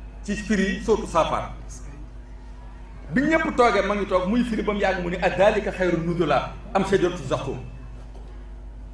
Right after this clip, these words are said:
Inna ja'alnaha fitnatan lil zalimin. Innaha shajaratu takhruju fi asli jahim tal'uha ka'annahu ru'usu shayatin." Bi mu yegsee ci aaya ji rek, ci Ruuxul Bayaan, Seydi Hadj Malick taxaw.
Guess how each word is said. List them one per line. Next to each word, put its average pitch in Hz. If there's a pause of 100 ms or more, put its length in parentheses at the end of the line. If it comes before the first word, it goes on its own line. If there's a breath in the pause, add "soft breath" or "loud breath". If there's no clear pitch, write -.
Inna 214
ja'alnaha 190
fitnatan 180
lil 160
zalimin. 123 (180)
Innaha 214
shajaratu 208
takhruju 185
fi 196
asli 202 (160)
jahim 214 (100)
tal'uha 185 (420)
ka'annahu 202
ru'usu 170
shayatin." 127 (1900)
Bi 185
mu 269
yegsee 262
ci 247
aaya 208
ji 196
rek, 208
ci 254
Ruuxul 240
Bayaan, 185
Seydi 208
Hadj 185
Malick 165
taxaw. 123